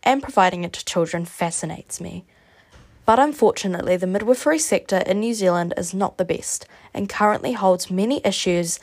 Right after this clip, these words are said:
that the government are refusing to look at and fix. A recent petition, Back Midwives, was presented to Parliament by the New Zealand College of Midwives.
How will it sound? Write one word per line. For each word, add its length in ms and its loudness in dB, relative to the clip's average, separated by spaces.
that 140 2
the 80 2
government 460 2
are 140 4
refusing 560 0
to 120 -2
look 220 -2
at 160 0
and 160 -6
fix. 600 -12
A 80 4
recent 380 4
petition, 640 0
Back 280 2
Midwives, 560 0
was 120 2
presented 480 2
to 80 -4
Parliament 600 2
by 160 4
the 100 -4
New 140 0
Zealand 400 0
College 340 4
of 120 -4
Midwives. 640 -4